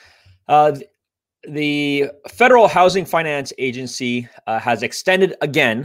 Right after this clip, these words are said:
for the third time that foreclosures and evictions, uh, are gonna be delayed out to December thirty-first.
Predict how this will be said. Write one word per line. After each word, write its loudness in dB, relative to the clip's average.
for -6
the -8
third 0
time -8
that -2
foreclosures 0
and -6
evictions, -8
uh, -2
are -2
gonna -2
be -6
delayed 0
out 0
to -8
December -4
thirty-first. -10